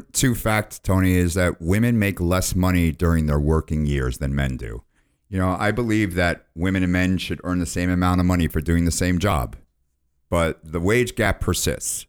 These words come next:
So we have to compensate for that. You know, I, I mean, in many industries, women over fifty still just do not earn the same wages as men.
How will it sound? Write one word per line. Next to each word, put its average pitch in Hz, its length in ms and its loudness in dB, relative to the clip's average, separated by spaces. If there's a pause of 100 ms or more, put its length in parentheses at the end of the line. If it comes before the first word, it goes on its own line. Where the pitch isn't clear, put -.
So 87 640 2 (280)
we 101 120 0
have 147 220 -2
to 120 80 -6
compensate 85 680 -2
for 65 120 -6
that. 50 240 -10 (500)
You 80 100 -2
know, 78 360 2 (120)
I, - 100 -6 (120)
I 90 60 0
mean, 90 200 4
in 87 160 4
many 110 300 2
industries, 90 800 2 (200)
women 101 240 0
over 90 220 2
fifty 85 580 0
still 113 400 0
just 78 300 -2
do 101 180 2
not 92 280 0
earn 92 160 2
the 90 80 2
same 85 280 0
wages 80 360 0
as 85 120 0
men. 85 340 -2